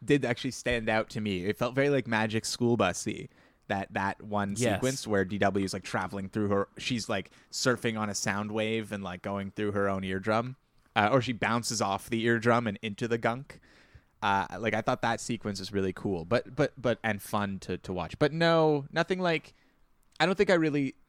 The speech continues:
Speaker 1: consciously learned anything like that in a, in, like, you know, practical or
Speaker 2: Right,
Speaker 1: scientific
Speaker 2: yeah.
Speaker 1: or, um, but I mean, like, in terms of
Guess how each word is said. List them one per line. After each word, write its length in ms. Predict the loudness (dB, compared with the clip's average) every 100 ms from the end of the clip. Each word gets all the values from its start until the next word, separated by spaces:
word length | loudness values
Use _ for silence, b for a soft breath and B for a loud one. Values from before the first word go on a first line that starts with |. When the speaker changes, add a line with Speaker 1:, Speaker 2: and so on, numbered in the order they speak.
| _
Speaker 1:
consciously 640 | -2 -2 0 -4 0 0
learned 420 | 4 4 4 4
anything 680 | -2 -4 -6 -6 -6 -6 -6
like 220 | -8 0
that 360 | 6 6 6 -4
in 140 | -10
a, 180 | -8 -10 -6
in, 100 | -8
like, 200 | -8 -12
you 80 | -16
know, 120 | -16 -20 _
practical 480 | -2 -2 -2 -2 -2
or 60 |
Speaker 2:
Right, 80 | -2
Speaker 1:
scientific 640 | -2 -2 -2 -6 -2 -4 -2
Speaker 2:
yeah. 60 | -4
Speaker 1:
or, 140 | -6 b b b b _ _
um, 380 | -4 -2 -4 -10 -16 b b b b
but 100 | 2
I 80 | 2
mean, 180 | 2 -2
like, 320 | -2 -4 -6 -18 _ _ -20 -20 _ -20 -10 -4
in 160 | -4
terms 360 | 0 0 2 4
of 480 | 4 4 -4 -16